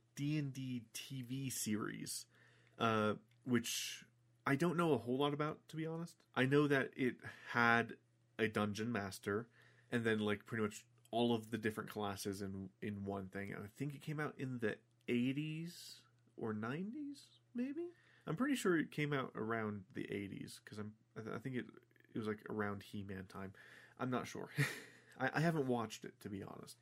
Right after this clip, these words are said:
I've seen clips and images, but I haven't watched it. But that, that is another thing.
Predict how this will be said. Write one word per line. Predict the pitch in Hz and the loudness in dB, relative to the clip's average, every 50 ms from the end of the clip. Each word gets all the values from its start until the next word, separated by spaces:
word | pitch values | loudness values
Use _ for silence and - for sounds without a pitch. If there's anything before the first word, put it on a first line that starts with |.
| - - - - | -20 -20 -10 -4
I've | - 127 - | -4 -2 0
seen | - 185 180 175 | 0 0 0 0
clips | - - 160 160 151 - - | 0 0 0 0 0 -2 -6
and | 135 127 120 | -4 -2 -2
images, | 120 123 123 120 117 117 117 117 110 - - - - - - _ _ - | -2 0 -2 -2 -2 -4 -4 -4 -6 -8 -14 -18 -20 -20 -20 _ _ -4
but | 120 117 120 | 0 2 4
I | 104 113 | 4 4
haven't | 113 120 123 120 110 - - _ _ _ _ _ - 101 101 | 2 2 0 0 -2 -4 -6 _ _ _ _ _ -14 -6 -2
watched | 107 107 104 101 98 - - - - - | 0 0 0 0 -4 -6 -8 -12 -10 -10
it. | - - - _ _ _ _ _ _ - | -10 -10 -12 _ _ _ _ _ _ -6
But | 135 123 123 120 120 113 - - _ _ - - - _ _ - | 0 6 6 6 6 4 0 -8 _ _ -20 -20 -20 _ _ 0
that, | - 147 147 143 - - | 4 4 4 4 4 2
that | - 147 147 | 4 4 6
is | 160 170 160 | 6 4 4
another | 160 151 147 143 135 123 | 2 2 2 4 2 2
thing. | 113 - - 127 117 110 - - | 0 0 -2 -2 -2 -2 -6 -10